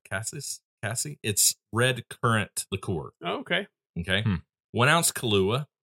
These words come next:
Speaker 1: And the key ingredient: half a teaspoon of activated charcoal.
Speaker 2: Wow.
Speaker 3: Oh.
Speaker 1: Food grade.
Speaker 2: Yeah.
Speaker 1: Totally safe.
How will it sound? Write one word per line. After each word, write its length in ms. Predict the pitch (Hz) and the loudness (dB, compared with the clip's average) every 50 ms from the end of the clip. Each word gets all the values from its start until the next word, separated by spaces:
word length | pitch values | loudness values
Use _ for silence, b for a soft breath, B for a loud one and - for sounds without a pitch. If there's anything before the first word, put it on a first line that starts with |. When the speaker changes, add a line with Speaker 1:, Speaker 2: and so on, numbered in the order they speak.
| _ _ _ _ - | _ _ _ _ 2
Speaker 1:
And 120 | 113 117 | 4 4
the 60 | 117 | 4
key 340 | 110 - - 202 214 214 185 | 4 2 4 4 6 6 6
ingredient: 580 | 156 131 123 147 156 151 117 101 90 82 71 - _ _ _ _ _ _ _ _ _ _ _ _ - | 6 4 4 2 2 2 2 2 0 0 -4 -8 _ _ _ _ _ _ _ _ _ _ _ _ 2
half 200 | 151 151 170 - | 4 4 4 2
a 60 | 170 | 0
teaspoon 600 | - - 160 160 147 - - - 113 107 101 101 - | -2 -2 -2 0 0 -2 0 2 2 2 2 0 -2
of 120 | 101 90 - - | -6 -8 -2 2
activated 600 | 107 117 127 123 - 120 113 120 120 110 92 87 | 4 4 4 4 0 -2 0 2 2 2 0 -2
charcoal. 640 | - - 120 117 120 120 - - 78 65 64 - - _ _ _ _ _ _ _ - - - - _ _ _ - | 2 4 4 4 4 2 0 -4 -6 -6 -6 -10 -12 _ _ _ _ _ _ _ -6 -6 -6 -12 _ _ _ -8
Speaker 2:
Wow. 760 | 160 147 156 180 202 202 196 185 165 143 131 104 82 78 76 | -6 -4 -2 0 0 2 4 4 4 4 2 2 0 0 -2
Speaker 3:
Oh. 60 | - - _ _ _ _ _ | -6 -8 _ _ _ _ _
Speaker 1:
Food 260 | 147 175 208 208 160 120 | 6 6 6 6 4 2
grade. 600 | 107 104 95 92 90 87 87 90 95 113 127 123 - _ _ _ _ _ _ | 2 4 4 6 6 6 6 4 4 0 -2 -6 -8 _ _ _ _ _ _
Speaker 2:
Yeah. 220 | 156 165 170 135 - - | -4 -2 -2 -2 -4 -2
Speaker 1:
Totally 380 | - - 131 147 165 160 170 165 | 2 4 4 4 4 4 4 4
safe. 440 | - - 143 127 117 117 127 123 | 4 4 6 6 6 4 2 0